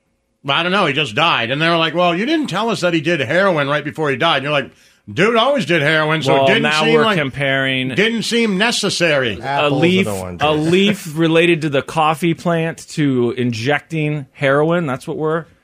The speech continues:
Speaker 2: that's what we're doing. We know heroin kills a lot of people.
Speaker 1: Mm.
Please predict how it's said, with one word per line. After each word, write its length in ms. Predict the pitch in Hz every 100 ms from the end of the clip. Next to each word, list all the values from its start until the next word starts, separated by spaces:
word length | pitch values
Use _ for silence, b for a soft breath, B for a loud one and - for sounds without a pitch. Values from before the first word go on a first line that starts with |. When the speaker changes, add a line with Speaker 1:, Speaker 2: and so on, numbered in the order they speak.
| b b _
Speaker 2:
that's 100 | -
what 100 | 156
we're 120 | 160
doing. 360 | 170 180 190
We 160 | 143 190
know 300 | 180 190 190
heroin 360 | 160 147 131 120
kills 220 | 117 101
a 60 |
lot 140 | 101 85
of 80 | 78
people. 320 | 90 - 67
Speaker 1:
Mm. 240 | 92 57